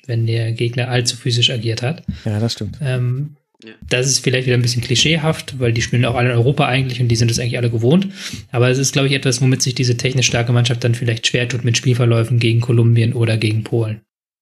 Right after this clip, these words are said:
Speaker 1: Oder auch Senegal.
Speaker 2: Absolut. So, dann fehlt uns unter anderem noch der Iran auf der Liste. Den haben wir auch in der Summe dann beim Fallobst eingeordnet. Viermal hat der Iran an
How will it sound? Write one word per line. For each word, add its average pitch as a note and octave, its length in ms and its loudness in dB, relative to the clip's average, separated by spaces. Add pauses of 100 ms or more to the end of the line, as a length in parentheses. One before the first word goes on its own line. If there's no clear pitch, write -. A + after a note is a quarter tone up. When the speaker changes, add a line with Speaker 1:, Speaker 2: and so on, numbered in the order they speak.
(180)
Speaker 1:
Oder B2+ 160 2
auch G#2+ 60 -2
Senegal. A#2 360 -2 (1900)
Speaker 2:
Absolut. D3 640 2 (840)
So, E3 280 4
dann B2 340 2
fehlt D#3+ 280 0
uns C#3+ 160 -2
unter D3 200 -2
anderem C#3 220 2
noch C#3+ 120 2
der B2 140 -4
Iran C3 380 2
auf A#2 160 -4
der A#2+ 100 0
Liste. D3+ 560 0
Den C3+ 240 2
haben C3 160 4
wir B2+ 140 2
auch C#3+ 260 2
in C3 240 0
der C3+ 140 6
Summe D#3 340 4
dann C#3 220 4
beim B2+ 160 4
Fallobst - 560 -2
eingeordnet. A2+ 720 0
Viermal D3 480 2
hat C3 160 2
der A2+ 180 2
Iran A2+ 400 2
an A#2+ 240 2